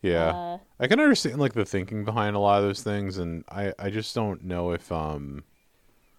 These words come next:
Speaker 1: I don't know if it's gonna work, you know?
Speaker 2: I don't know. I, yeah, I, I don't know what the kind of ra-, future ramifications of, like, that sort of commodifying of everything will be.
Speaker 1: I don't, yeah, I don't know, because it's like, I understand it 'cause, like, on one hand, it's like,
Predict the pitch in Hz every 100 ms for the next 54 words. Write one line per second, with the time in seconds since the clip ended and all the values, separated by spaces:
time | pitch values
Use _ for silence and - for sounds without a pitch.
0 | _ _ _ - - _ _ _ _ _
1 | _ - 143 170 147 - 143 107 80 101
2 | 78 - - - - - - - 90 82
3 | 80 87 277 320 254 294 330 180 175 226
4 | - 247 220 190 202 226 320 330 294 302
5 | 233 220 - 214 196 170 185 190 - -
6 | _ 226 240 240 208 196 190 196 190 -
7 | 180 190 208 175 180 175 156 - 165 151
8 | - - _ _ - - - 175 170 -
9 | - 180 165 - 185 160 160 - 165 156
10 | 156 156 165 180 160 160 160 165 160 180
11 | - _ _ - - - 180 151 135 117
12 | 156 220 175 156 135 104 - - - -
13 | - _ - 151 165 156 - 151 156 208
14 | 175 147 147 143 117 110 110 107 123 131
15 | 113 101 92 - 90 85 -